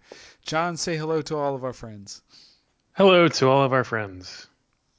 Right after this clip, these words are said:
Speaker 1: All right, what, John, we have so much to get into today, so I,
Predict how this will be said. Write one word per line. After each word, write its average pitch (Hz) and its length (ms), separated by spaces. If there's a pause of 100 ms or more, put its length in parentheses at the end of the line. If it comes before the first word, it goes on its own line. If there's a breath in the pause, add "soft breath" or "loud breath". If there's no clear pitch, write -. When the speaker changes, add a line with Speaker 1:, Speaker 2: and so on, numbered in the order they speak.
(1080 loud breath)
Speaker 1:
All 117 140
right, 123 140
what, 143 180
John, 160 220
we 160 160
have 160 180
so - 340
much 165 220
to 147 80
get 147 140
into 139 260
today, 127 320
so 123 180
I, 123 100